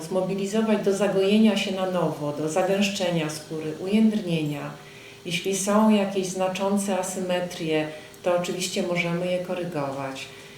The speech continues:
Jeżeli jest problem suchości skóry, no to mamy kwasy hialuronowe, którymi możemy, operując, przywracać ją. Stany zapalne skóry.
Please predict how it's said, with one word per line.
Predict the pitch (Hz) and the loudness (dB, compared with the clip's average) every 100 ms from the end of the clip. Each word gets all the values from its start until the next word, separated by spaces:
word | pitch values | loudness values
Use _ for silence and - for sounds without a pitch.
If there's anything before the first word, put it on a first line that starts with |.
| - - - | -20 -20 -8
Jeżeli | 170 175 170 180 180 185 185 | -2 0 2 2 2 2 2
jest | 185 - | 0 -4
problem | 190 185 185 180 180 180 180 | -2 0 2 2 2 0 -4
suchości | - 214 - 165 165 - 160 | -4 -4 0 0 -2 -6 -8
skóry, | - - 156 160 160 | -10 -6 -4 -4 -4
no | |
to | 160 170 | -4 -2
mamy | 170 185 | 0 -2
kwasy | 190 180 170 170 | -4 -2 -2 -2
hialuronowe, | - 185 180 180 175 175 185 | -4 -4 -2 -2 -2 -2 -2
którymi | 185 190 185 185 185 | -2 -4 -4 -4 -4
możemy, | 170 180 180 180 180 - - - - | -2 -2 -2 -2 -4 -10 -16 -20 -8
operując, | 185 190 185 180 180 180 | -4 2 4 4 2 -2
przywracać | - 202 175 180 170 165 156 151 156 | -6 -4 0 2 2 0 -2 -4 -4
ją. | 156 | -6
Stany | 156 185 185 196 | -4 -2 -2 0
zapalne | 190 190 185 185 185 175 | -2 -2 0 0 0 -2
skóry. | 170 - 180 175 170 | -4 -6 -2 0 2